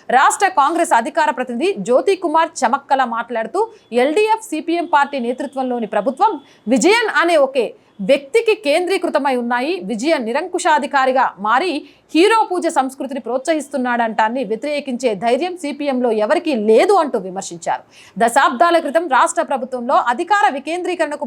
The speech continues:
మద్దతు ఇచ్చింది సీపీఎం అంటూ ఈ సందర్భంగా ఆయన గుర్తు చేశారు. ఏదేమైనా కానీ లేని కొత్త పోకడను ఈ డాక్యుమెంట్లు చూసినంతసేపు కూడా "హై బాబోయ్ ఇంతుందా?" అనుకునే విధంగా ఉంది అంటూ దీనికి సంబంధించి విమర్శలు వెల్లువెత్తుతున్నాయి. మరి ఆ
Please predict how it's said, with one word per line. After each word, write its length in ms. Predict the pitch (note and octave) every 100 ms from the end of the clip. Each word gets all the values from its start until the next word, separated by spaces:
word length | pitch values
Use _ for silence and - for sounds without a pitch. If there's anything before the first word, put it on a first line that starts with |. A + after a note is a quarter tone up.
| A#3
మద్దతు 260 | G#3 C#4 A#3+
ఇచ్చింది 280 | - A#3+ A#3+
సీపీఎం 400 | C4 C#4 C#4+ B3 A3
అంటూ 280 | G3 B3+ C4+ - _
ఈ 140 | F4 F#4+ E4+
సందర్భంగా 480 | G#3 F#3+ F#3 F#3 C#4
ఆయన 220 | F4 C#4 G#3
గుర్తు 180 | - G#3
చేశారు. 280 | F#3+ G3 - B3
ఏదేమైనా 500 | D4 D#4 D4 C4+ C4+
కానీ 280 | B3 A#3+ B3+ - _ _ _
లేని 380 | G#3+ G#3+ C#4 E4
కొత్త 280 | E4+ A#3+ C4 C4
పోకడను 440 | A#3 G#3+ G3+ G3+ - _ -
ఈ 60 | D#4+
డాక్యుమెంట్లు 600 | D4+ D4 D#4+ C#4+ C#4+ B3+ B3
చూసినంతసేపు 800 | C4 C4 A#3 A3+ A#3 B3+ C#4 D#4 B3
కూడా 160 | C4 B3+ - - _
"హై 80 | G3 G3
బాబోయ్ 360 | G#3 G3+ F#4 C#4 - _ -
ఇంతుందా?" 420 | B3 A#3+ B3 B3+ D#4 -
అనుకునే 320 | B3 B3 A3+ G#3
విధంగా 300 | A3+ A#3+ G#3+ G#3
ఉంది 180 | G#3 G3
అంటూ 160 | F#3+ A4+ C5 - _ _ A3+
దీనికి 300 | F#4 F#4 E4+
సంబంధించి 560 | C4+ A#3 G#3 G3 G#3 E4+ F4+
విమర్శలు 380 | C4+ A#3+ B3+ D4
వెల్లువెత్తుతున్నాయి. 680 | E4 B3+ A3+ G3 G3 F#3 F3 -
మరి 100 |
ఆ 80 | A3+